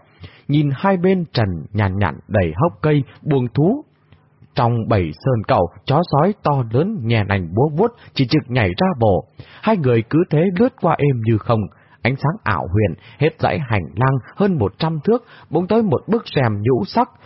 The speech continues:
Võ Minh Thần vừa giơ tay vén rèm hé đi, chợt khựng lại, vì bên trong vừa mở ra một thế giới phi phàm đầy màu sắc,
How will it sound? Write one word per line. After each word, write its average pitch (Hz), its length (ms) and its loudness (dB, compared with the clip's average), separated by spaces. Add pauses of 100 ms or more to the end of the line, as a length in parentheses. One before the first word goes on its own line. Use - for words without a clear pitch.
(240)
Võ 107 180 0
Minh 117 240 0
Thần 95 340 -2
vừa 107 180 2
giơ 190 260 0
tay 180 160 2 (140)
vén 220 180 -2 (140)
rèm 113 160 0
hé 113 460 -4
đi, 127 240 0 (460)
chợt 139 140 2 (220)
khựng 92 220 -2
lại, 113 200 0 (280)
vì 131 80 2
bên 190 260 0
trong 196 280 0
vừa 127 120 4
mở 101 340 2
ra 196 220 2
một 101 280 -2
thế 131 80 2 (100)
giới 190 140 0 (120)
phi 208 80 2 (180)
phàm 107 180 0 (160)
đầy 104 180 2 (140)
màu 92 180 0
sắc, - 300 -2